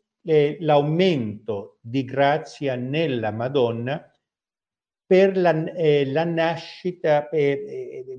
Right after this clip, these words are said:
eh, scusate, per l'annunciazione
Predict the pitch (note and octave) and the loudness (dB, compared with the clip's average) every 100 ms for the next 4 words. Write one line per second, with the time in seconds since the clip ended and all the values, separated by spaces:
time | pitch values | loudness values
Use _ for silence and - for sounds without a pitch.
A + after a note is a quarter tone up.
0 | C3 B2+ C3+ - B2+ - G3 - A3 F3+ | -8 -4 -4 -4 -2 0 0 -4 -2 0
1 | F3 E3+ D3 D3 D#3+ - F3+ F3+ - E3 | 2 2 0 0 -4 -4 -4 -4 -4 0
2 | D#3 D#3+ D#3+ F3 | 2 2 -2 -6